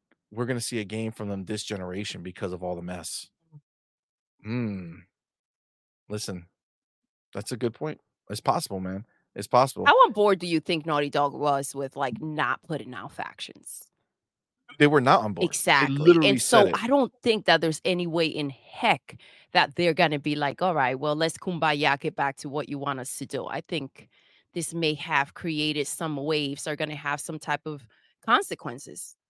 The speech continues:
Speaker 1: Well, and it's definitely gonna delay,
Speaker 2: Of
Speaker 1: right?
Speaker 2: course.
Speaker 1: 'Cause they thought that this other game was gonna be the game coming out, so whatever they had cooking after would be further out,
Speaker 2: But
Speaker 1: and
Speaker 2: what I'm saying
Speaker 1: obviously
Speaker 2: is we've talked about, you know, this form of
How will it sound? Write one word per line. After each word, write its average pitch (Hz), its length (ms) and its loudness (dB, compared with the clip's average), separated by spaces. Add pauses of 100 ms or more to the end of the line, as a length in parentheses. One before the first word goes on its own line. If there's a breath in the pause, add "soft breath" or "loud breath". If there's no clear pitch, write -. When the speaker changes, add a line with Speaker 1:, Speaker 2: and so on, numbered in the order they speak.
(140)
Speaker 1:
Well, 196 120 8
and 143 120 2
it's 117 100 -4
definitely 120 320 0
gonna 92 120 -6
delay, 92 580 0
Speaker 2:
Of - 80 -14
Speaker 1:
right? - 40 -20
Speaker 2:
course. 107 480 0
Speaker 1:
'Cause 107 120 -8
they 123 120 2
thought 113 280 4
that 95 180 -4
this 107 260 -6
other 117 220 2
game 101 240 -2
was 95 140 -6
gonna 98 160 -4
be 104 100 -4
the 87 240 -6
game 104 320 -4
coming 95 320 -6
out, 110 240 0
so - 140 -4
whatever 101 360 0
they 95 100 -2
had 90 260 -4
cooking 104 400 -4
after 113 500 4 (380 soft breath)
would 120 180 2
be 101 100 -6
further 101 540 2 (100)
out, 104 360 6 (200)
Speaker 2:
But 320 120 2
Speaker 1:
and - 80 2
Speaker 2:
what 269 120 6
I'm 269 140 6
saying 262 380 0
Speaker 1:
obviously 226 40 2
Speaker 2:
is 214 160 -4
we've 220 180 -8 (180)
talked 214 340 2
about, 170 400 4
you 196 140 -6
know, 147 240 0
this 180 380 -6
form 175 600 -4
of 160 220 0